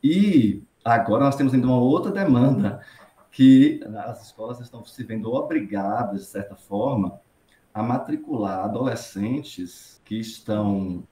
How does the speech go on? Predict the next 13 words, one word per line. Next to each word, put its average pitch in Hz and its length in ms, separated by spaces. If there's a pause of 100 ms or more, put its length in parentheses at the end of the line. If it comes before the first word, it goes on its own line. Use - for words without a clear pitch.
é, 98 560
indisciplinados, 101 1120
digamos, 90 480
né? 110 220
Ah, 123 360
é, - 80 (300)
ele 120 160
tá 127 160
inse-, 131 240
indisciplinado, 110 840
não 120 120
consegue 113 580
conviver 110 720